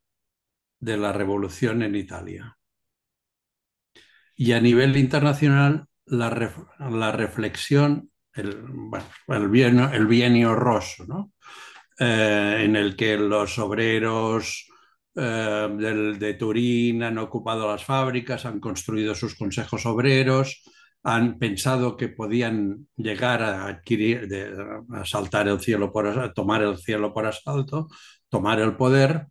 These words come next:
pero que su revolución se ha visto aislada respecto al conjunto de, de Italia. Y eso, mm, ni los socialistas que se adherían a la Tercera Internacional,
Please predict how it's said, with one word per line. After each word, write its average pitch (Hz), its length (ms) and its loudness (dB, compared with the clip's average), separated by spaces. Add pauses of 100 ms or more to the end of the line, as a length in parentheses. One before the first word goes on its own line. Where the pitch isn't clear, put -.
pero 139 500 4
que 139 320 -2
su 135 180 -6
revolución 107 680 -4
se 120 80 -10
ha 113 80 -4
visto 113 320 -4
aislada 117 800 -2 (400)
respecto 110 800 -2
al 101 240 -2
conjunto 104 720 2
de, 92 520 -8 (600)
de 110 100 2
Italia. 95 600 -4
Y 120 180 4
eso, 147 480 4 (600)
mm, 110 760 0
ni 120 160 6
los 120 280 4
socialistas 135 1300 0
que 117 380 -6
se 131 140 -6
adherían 120 440 -2
a 113 140 -4
la 107 100 -8
Tercera 117 380 -6
Internacional, 107 800 -6